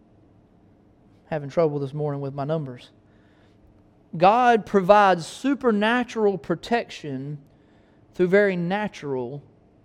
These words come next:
means. The word of God comes to Joseph. Joseph, in obedience, goes to Egypt, and God, through very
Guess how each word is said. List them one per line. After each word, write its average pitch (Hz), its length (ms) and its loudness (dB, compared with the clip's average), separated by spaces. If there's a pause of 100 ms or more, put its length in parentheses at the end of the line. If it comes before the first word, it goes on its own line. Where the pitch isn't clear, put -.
(200)
means. 151 680 -14 (2000)
The 170 80 2
word 240 320 10
of 269 120 4
God 247 360 6
comes 277 420 2
to 277 140 -6
Joseph. 165 800 0 (1080)
Joseph, 247 560 6
in 226 140 2
obedience, 277 1040 0 (1500)
goes 247 420 8
to 269 160 -6
Egypt, 185 640 0
and 190 220 0
God, 233 420 4
through 214 160 0
very 196 400 4